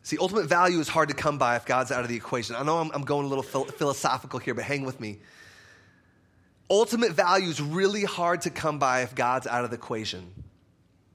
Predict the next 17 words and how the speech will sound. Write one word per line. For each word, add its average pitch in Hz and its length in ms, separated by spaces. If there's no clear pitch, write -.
But 120 120
thankfully, 139 480
God's 127 320
not 120 180
out 113 200
of 107 60
the 110 100
equation. 113 520
The 147 140
Christian 220 500
worldview 180 380
says 170 180
that 170 80
we 160 100
should 160 140
value 156 560
all 196 580